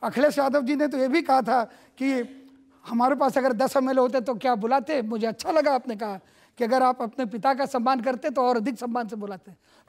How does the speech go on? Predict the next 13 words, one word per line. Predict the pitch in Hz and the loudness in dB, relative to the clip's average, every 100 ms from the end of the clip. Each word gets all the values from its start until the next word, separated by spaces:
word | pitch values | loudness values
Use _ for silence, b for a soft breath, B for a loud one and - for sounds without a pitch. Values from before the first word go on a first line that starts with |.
| 220 | 2
मेरे | 277 | 4
पास | 277 269 - | 4 2 2
तो, | 302 311 - - - - - - - | 0 0 -6 -16 -16 -14 -14 -14 0
मेरे | 247 302 | 4 6
पास | 294 302 - 320 | 4 2 2 4
तो | 330 285 - - - - - - - - - - - - - - - - - - - - - - - | 6 4 0 -14 -14 -14 -12 -12 -12 -10 -10 -10 -10 -12 -10 -10 -8 -10 -10 -10 -10 -12 -12 -10 -4
मेरा | 262 285 311 | 4 4 4
कपड़ा | 277 233 302 339 | 2 2 6 8
है | 349 | 6
और | 339 | 4
कुछ | 349 349 | -2 -2
नहीं | 330 | 0
है। | 294 | -2